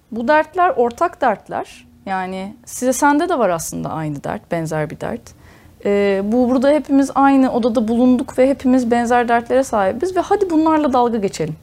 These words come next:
Hadi bu dertleri dile getirelim, dalga geçelim ve hani bu dertlerden kurt-, kurtulmayalım ama onları sevelim yani. Çünkü o,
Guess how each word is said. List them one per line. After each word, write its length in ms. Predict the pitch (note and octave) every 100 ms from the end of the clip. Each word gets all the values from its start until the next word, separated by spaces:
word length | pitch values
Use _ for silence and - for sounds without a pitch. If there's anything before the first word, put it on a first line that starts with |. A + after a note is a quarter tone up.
| - - - - - - -
Hadi 240 | - G4 F#4+
bu 120 | C#4
dertleri 560 | E4 D#4+ D#4+ D4+ F4 A#4
dile 180 | B3+ E4
getirelim, 520 | F4 - A#3 G#3+ A3 - _ -
dalga 260 | A#3+ B3+ F#4
geçelim 480 | F4 - A3+ E4+ F4+
ve 220 | F4 - - - -
hani 200 | C#4+ D4
bu 160 | F4 -
dertlerden 600 | E4 D#4 D4+ C4+ C4+ F4
kurt-, 240 | F4 - - _ _ -
kurtulmayalım 800 | - F4 - G#4 G#4 D4 A#3 C4+
ama 140 | G4+
onları 260 | F4 F#4 F#4
sevelim 520 | - F4 E4+ E4 E4+
yani. 340 | A3 D#3 C3+ D3
Çünkü 240 | A3+ A#3
o, 220 | C4 C4